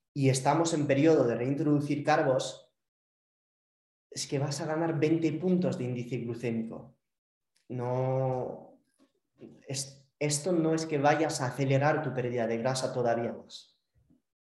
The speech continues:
Y es que, de hecho, el live pasado, eh, compartido y hablado de estudios donde a igualdad de calorías, en déficit de calórico, misma cantidad de proteínas en la dieta, cosa que es muy importante a la hora de comparar dos tipos de dietas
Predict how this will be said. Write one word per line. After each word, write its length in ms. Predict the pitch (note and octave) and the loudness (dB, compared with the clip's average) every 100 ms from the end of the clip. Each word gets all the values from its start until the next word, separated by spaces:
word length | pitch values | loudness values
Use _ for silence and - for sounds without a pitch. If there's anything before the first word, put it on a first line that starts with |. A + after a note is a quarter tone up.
| _ - - _ _ _ _ _ _ _ | _ -20 -20 _ _ _ _ _ _ _
Y 100 | D3+ | 0
es 140 | C3+ - | 2 2
que, 80 | |
de 160 | C3+ C3 | 2 2
hecho, 460 | C#3 D#3+ E3 - - | 0 2 2 2 -4
el 180 | A2+ A2+ | -4 2
live 220 | C3 B2+ | 2 2
pasado, 680 | C3+ - C#3 C3 C#3 - - - | -2 2 4 4 0 -6 -16 -10
eh, 340 | A2 G2 G#2+ - | -8 -8 -12 -6
compartido 760 | A#2+ A#2 A2+ C3 C3+ C3+ C#3 | -4 -2 -2 -2 4 4 4
y 120 | A#2 | 0
hablado 420 | G#2+ G#2+ A#2+ B2+ | -2 0 2 4
de 340 | B2 A#2 A2+ - - - _ _ | 2 2 0 -6 -18 -20 _ _
estudios 560 | B2 - D#3+ D3 C#3+ D#3+ | -6 -4 0 2 2 2
donde 360 | C3 A#2 A#2 - | 0 0 -2 -2
a 140 | A#2 | -2
igualdad 420 | B2 B2+ C3+ C#3 D3 | 0 4 6 6 4
de 100 | D3 | 2
calorías, 840 | C#3+ C#3 D3 D3 C3+ - - _ _ _ _ _ - | 2 2 2 2 0 -4 -14 _ _ _ _ _ -6
en 220 | A#2 A#2 | -4 0
déficit 480 | C3 C#3+ C#3+ C#3+ C3 | 0 0 -2 -2 0
de 140 | C#3+ | 4
calórico, 880 | C#3+ D#3 D3+ C3 C3+ C3 - - _ _ _ _ _ _ _ | 6 6 4 2 0 -4 -10 -20 _ _ _ _ _ _ _
misma 600 | B2+ B2 D3 F#3+ F#3 E3 D3+ | -6 2 6 6 4 0 0
cantidad 360 | D3 D3 C#3+ | 0 4 4
de 120 | C3+ | 4
proteínas 580 | C3+ C3+ C3+ C3+ C3+ B2+ | 4 0 2 2 0 0
en 100 | B2+ | -2
la 120 | B2 | 0
dieta, 360 | B2 C#3 D3 C#3+ | 0 0 0 0
cosa 220 | A#2+ A2 | -4 -6
que 80 | A#2 | -8
es 160 | A2 B2 | -8 0
muy 140 | C3+ | 2
importante 560 | B2+ B2+ B2 C3 B2 A2 | 4 2 2 0 0 0
a 80 | |
la 140 | G#2+ A#2 | 2 4
hora 140 | A#2 | 4
de 140 | A2 A2 | 2 0
comparar 540 | A2+ A#2 A#2 A#2 A2+ | -2 2 4 2 0
dos 180 | B2 A#2 | -2 -2
tipos 300 | C3 A#2 A2+ | -6 -6 -2
de 120 | A2 | -2
dietas 600 | A2 B2+ C#3 C3+ D3 - | 2 4 4 4 -2 -6